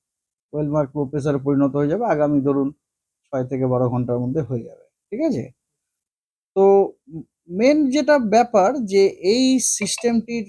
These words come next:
গতিপথটা যদি আপনারা দেখেন, দেখেন যে এই সিস্টেমটা কিন্তু আমাদের পশ্চিমবঙ্গ থেকে অনেকখানি দক্ষিণ দিক দিয়ে যাচ্ছে, তাই না? এর যে পথটা, তো তার ফলে এই সিস্টেম থেকে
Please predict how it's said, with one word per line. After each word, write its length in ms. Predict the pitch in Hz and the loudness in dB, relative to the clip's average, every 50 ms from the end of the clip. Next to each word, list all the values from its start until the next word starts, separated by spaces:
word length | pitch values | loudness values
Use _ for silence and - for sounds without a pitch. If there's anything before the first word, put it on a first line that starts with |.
| - _ 143 | -14 _ -4
গতিপথটা 720 | 147 170 165 - 220 208 - 214 208 214 - _ - 214 208 208 | -4 -4 -2 -2 -4 -4 -2 -2 -2 -2 -4 _ -2 0 0 2
যদি 200 | 190 196 196 185 196 | 2 0 0 2 0
আপনারা 300 | 185 180 190 190 190 185 | 0 0 0 0 0 2
দেখেন, 360 | 160 175 190 185 - 180 214 247 254 | 2 2 0 0 -2 -4 -4 -4 -2
দেখেন 240 | 208 190 170 185 190 190 | -2 -4 -4 -4 -4 -2
যে 60 | 185 | -2
এই 100 | 190 190 | -2 -2
সিস্টেমটা 560 | 160 - - - 170 - - 202 196 190 190 190 | -2 -6 -12 -12 -12 -8 -6 -6 -4 -4 -4 -6
কিন্তু 280 | - 185 180 175 220 254 | -6 -8 -10 -10 -8 -6
আমাদের 320 | 254 220 180 175 170 185 170 _ - | -6 -4 -4 -4 -6 -6 -8 _ -6
পশ্চিমবঙ্গ 680 | 165 165 - - - - 220 214 208 214 214 208 202 190 | -6 -6 -6 -8 -4 -2 0 2 2 2 2 2 2 2
থেকে 320 | 196 - 180 135 - 165 214 320 - _ _ _ _ _ _ _ _ - | 0 -2 -6 -6 -6 -8 -10 -10 -12 _ _ _ _ _ _ _ _ -4
অনেকখানি 540 | 185 214 233 226 - _ - 247 254 254 233 165 139 | -2 -2 -2 -2 -4 _ -6 -4 -2 -2 -2 0 0
দক্ষিণ 340 | 170 196 - _ - 226 208 185 | 0 0 0 _ 0 0 2 2
দিক 120 | 160 135 127 | 2 0 0
দিয়ে 160 | 127 139 127 | 2 2 0
যাচ্ছে, 400 | 113 120 120 - - - - - _ _ _ _ _ _ _ _ _ _ _ _ _ _ _ _ _ _ _ _ | 0 -2 -8 -12 -14 -20 -20 -20 _ _ _ _ _ _ _ _ _ _ _ _ _ _ _ _ _ _ _ _
তাই 140 | - 175 226 | -2 0 2
না? 140 | 285 349 285 143 127 | 2 2 0 -2 -2
এর 160 | 127 160 170 156 | -2 -2 -2 0
যে 140 | 147 190 190 185 175 - _ _ _ _ _ _ _ | 2 2 2 2 0 -4 _ _ _ _ _ _ _
পথটা, 440 | - 196 190 - - - - 127 - - _ _ _ _ _ _ _ _ _ _ - | 2 2 2 2 -2 -8 -12 -12 -12 -12 _ _ _ _ _ _ _ _ _ _ -2
তো 80 | 220 226 226 214 - _ _ - | 0 0 0 0 -2 _ _ 0
তার 220 | 233 240 269 294 277 | 2 4 4 4 2
ফলে 360 | - - 285 269 240 190 175 185 269 403 - _ - | 0 0 0 2 2 2 0 0 -2 -6 -10 _ -10
এই 180 | - 196 202 | -6 -6 -6
সিস্টেম 500 | 196 - - - 226 214 - - 302 311 320 269 | -6 -8 -8 -8 -8 -8 -6 -6 -4 -4 -2 0
থেকে 280 | 277 247 - - 190 | 0 -2 -2 -2 -4